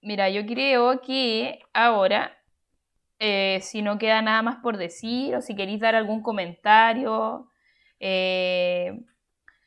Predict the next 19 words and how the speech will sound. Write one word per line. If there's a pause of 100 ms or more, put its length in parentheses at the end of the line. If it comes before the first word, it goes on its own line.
(180)
si
quieres
que
te
pregunten
acerca
de
tu
este,
para
que
la
puedas
enviar, (340)
puedes
ir
dando
tus
datos.